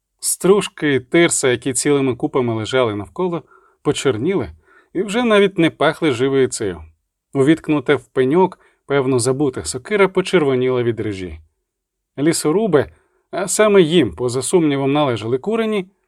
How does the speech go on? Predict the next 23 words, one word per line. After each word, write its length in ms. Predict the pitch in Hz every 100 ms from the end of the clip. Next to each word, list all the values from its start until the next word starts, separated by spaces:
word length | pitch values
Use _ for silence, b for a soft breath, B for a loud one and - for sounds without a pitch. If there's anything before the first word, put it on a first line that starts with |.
| -
покинули 520 | 160 220 240 214 180
цю 160 | -
галявину, 520 | 127 143 180 165 170 147
видно, 300 | 170 190 175
ще 220 | - 151
декілька 600 | 123 175 180 147 - 131
років 320 | 139 143 131
тому. 400 | - 120 143 - _ _ _ _ _ _ _ _ _
«Є 320 | - 131 214 254
тут 220 | 277 -
хтось?» — 500 | - 240 147 - - _ _ _ _ _ -
волів 360 | 127 143 151
пересвідчитися 880 | - 143 131 - 151 - 135 127 160
Рейнеман. 400 | 156 110 98 85 - _ _
«Гей!» 1160 | 131 123 165 233 262 254 226 190 196 196 196 180 _ _ _ _ _ _ _ _ -
За 180 | 117 117
його 180 | 92 117
спиною 440 | - 123 160 180
щось 400 | 180 147 156 - _
зашелестіло. 760 | 143 151 160 165 - 117 90 78 _ _ _ _ _ _
Він 220 | 131 233
швидко 420 | 202 185 160 - 113
обернувся 640 | 107 127 196 185 202